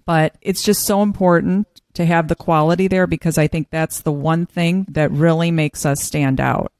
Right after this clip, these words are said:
I mean, you can go to chain sandwich places. I think their main goal always is, Okay, how can I get this turkey to taste exactly the same but be half the price. I had actually had a friend who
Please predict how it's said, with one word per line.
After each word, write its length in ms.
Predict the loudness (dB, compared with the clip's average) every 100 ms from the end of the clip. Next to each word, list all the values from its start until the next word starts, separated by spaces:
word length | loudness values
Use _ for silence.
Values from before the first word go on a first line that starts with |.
| -8
I 60 |
mean, 180 | -4 0
you 140 | 0
can 200 | 0 -2
go 240 | 0 2 4
to 280 | 2 0 -4 _ _ _ _
chain 720 | -4 0 2 2 2 0 -2
sandwich 540 | -4 -2 0 0 -2 -4
places. 640 | -4 -4 -2 0 0 -4 -12 -20 -20 _ _ _ _ _
I 140 | -4 -2
think 260 | 2 0 2
their 240 | 4 4 4
main 300 | 2 0 0
goal 340 | 2 2 2
always 420 | 2 2 4 2
is, 280 | 2 0 -2 -6
Okay, 320 | -4 -2 -2
how 320 | -2 0 -2
can 200 | 0 0
I 140 | 2 2
get 300 | 0 -4 -2
this 440 | -4 -4 -6 -10 -14 _ _
turkey 720 | -8 0 0 0 -2 -2 -2
to 120 | -2
taste 400 | -4 0 0 0
exactly 500 | -4 0 0 0 -2
the 100 | -2
same 480 | -2 0 2 2 2
but 260 | -2 -4 -6
be 420 | -6 -2 -2 -2 -6 _ _ _ _
half 360 | -4 0 0 -4
the 80 |
price. 640 | -10 -6 -6 -8 -10 -12 -14 _ _ _ _ _
I 80 | -4
had 120 | -2
actually 300 | -2 -2 -4
had 100 | -4
a 40 | -4
friend 340 | -6 -4 -2
who 280 | 0 -2 -2